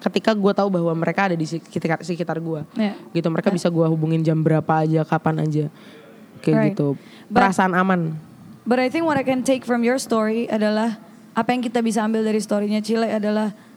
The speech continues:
Speaker 2: bukan cuman sekedar, nggak sespesifik atau sepraktikal bahwa, oh, lo harus bisa ditelepon kapan aja.
Speaker 1: Hmm.
Speaker 2: Atau mungkin juga bukan cuman sekedar,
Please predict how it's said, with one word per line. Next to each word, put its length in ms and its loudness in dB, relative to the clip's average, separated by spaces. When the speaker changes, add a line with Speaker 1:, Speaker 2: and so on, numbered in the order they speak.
Speaker 2:
bukan 440 0
cuman 300 0
sekedar, 680 -2
nggak 220 2
sespesifik 760 -4
atau 400 -2
sepraktikal 1000 -2
bahwa, 380 0
oh, 240 0
lo 140 0
harus 140 0
bisa 180 0
ditelepon 340 -2
kapan 300 0
aja. 280 0
Speaker 1:
Hmm. 460 2
Speaker 2:
Atau 160 0
mungkin 240 0
juga 200 2
bukan 260 0
cuman 320 0
sekedar, 580 -2